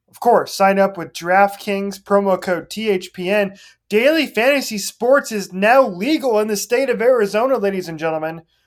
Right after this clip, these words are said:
So you can u-, actually put that promo code to use. I know I have already. I entered my first contest on Saturday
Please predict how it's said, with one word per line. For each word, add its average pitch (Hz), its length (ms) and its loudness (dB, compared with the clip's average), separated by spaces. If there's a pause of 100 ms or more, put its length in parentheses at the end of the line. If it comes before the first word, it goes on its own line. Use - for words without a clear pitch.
(120)
So - 160 -10
you 226 160 -4
can 214 220 -6
u-, 214 180 -4
actually 277 460 0
put 269 340 2
that 214 240 8
promo 247 440 2
code 233 320 -2
to 190 100 -8
use. 202 600 -4 (400)
I 185 120 4
know 226 280 2
I 247 200 8
have 233 340 6
already. 208 680 2 (260)
I 180 280 2 (260)
entered 233 260 -2
my 196 220 2
first 233 320 -2
contest 226 760 0 (420)
on 220 220 6
Saturday 214 920 2